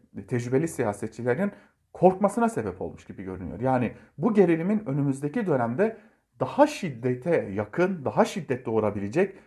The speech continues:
sonuçlarının olabileceğinden ciddi şekilde endişe ediyor tecrübeli siyasetçiler ki onlar hala mecliste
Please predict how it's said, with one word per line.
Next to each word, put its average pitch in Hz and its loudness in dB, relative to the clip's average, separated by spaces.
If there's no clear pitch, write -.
sonuçlarının 147 0
olabileceğinden 135 2
ciddi 131 -6
şekilde 131 0
endişe 113 -4
ediyor 104 -2
tecrübeli 143 -2
siyasetçiler 160 2
ki - -14
onlar 95 -6
hala 175 6
mecliste 180 -2